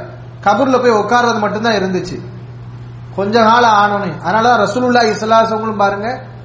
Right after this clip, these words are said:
கபூர் ஜியாரத்தை ஆரம்பத்துல தடுத்தாங்க. எப்ப தடுத்தாங்க?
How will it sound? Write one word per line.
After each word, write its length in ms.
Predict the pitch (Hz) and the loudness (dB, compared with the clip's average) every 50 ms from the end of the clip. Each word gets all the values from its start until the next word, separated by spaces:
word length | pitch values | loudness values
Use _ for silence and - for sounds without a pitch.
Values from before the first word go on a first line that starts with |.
| - - - - - - - | -18 -18 -18 -18 -18 -8 -2
கபூர் 320 | - 190 202 254 269 254 | 0 0 2 2 0 2
ஜியாரத்தை 400 | 226 247 247 233 233 226 226 254 220 | 4 4 4 4 4 4 4 4 4
ஆரம்பத்துல 460 | 254 226 254 269 254 254 - 233 220 202 | 4 4 4 2 2 0 -2 -2 -4 -4
தடுத்தாங்க. 460 | 170 196 185 175 - 196 160 135 120 113 - - - - - - - - - - - - - - - - | -4 -4 -4 -2 -2 -2 -2 -2 -4 -12 -14 -16 -18 -20 -20 -20 -20 -20 -20 -20 -20 -20 -20 -20 -14 -10
எப்ப 160 | - 180 185 247 | -4 -2 0 2
தடுத்தாங்க? 460 | 247 240 233 202 247 226 226 226 226 | 2 0 0 0 0 0 2 2 2